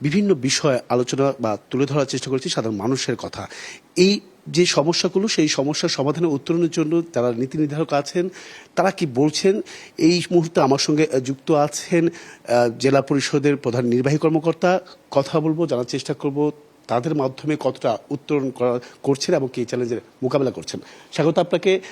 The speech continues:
ডিবিসি এক্সপ্রেসে। আহ, যেহেতু আমি আজকে সারাদিন আপনাদের দিনাজপুর জেলাতে ঘুরে দেখেছি, সেখানে, আহ, বলা হচ্ছে যে শিক্ষার মান উন্নয়নে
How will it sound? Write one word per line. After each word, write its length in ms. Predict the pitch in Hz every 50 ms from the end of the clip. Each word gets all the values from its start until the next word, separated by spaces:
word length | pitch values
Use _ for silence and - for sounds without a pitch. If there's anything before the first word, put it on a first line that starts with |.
| - - - 123
ডিবিসি 240 | 139 143 135 -
এক্সপ্রেসে। 420 | 151 - - - 120 113 - - - - - - - - - - - - - - - -
আহ, 280 | - 117 120 120 120 120 - - -
যেহেতু 320 | 127 160 170 165 - 185
আমি 200 | 180 185 180 185 180 - - - - -
আজকে 220 | - 139 - - 151
সারাদিন 280 | - 156 143 139 147
আপনাদের 280 | 143 131 143 139 147 127
দিনাজপুর 500 | 123 131 131 123 - - 151 147 147 127 123
জেলাতে 540 | 127 123 123 135 135 - - 165 160 165 160 - - _ _ - 110 117 117 107
ঘুরে 200 | - 160 165 156
দেখেছি, 420 | 135 123 - 135 - - 196 208
সেখানে, 440 | 214 - - - - 143 139 156 208 - - - - - - -
আহ, 160 | - 117 120 120
বলা 220 | 120 131 135 139
হচ্ছে 380 | 139 151 139 - - - 160 143
যে 140 | 151 151
শিক্ষার 500 | 143 - - - 175 175 - - 175 160
মান 280 | 135 123 127 131 143 156
উন্নয়নে 420 | 147 151 156 151 147 139 127 110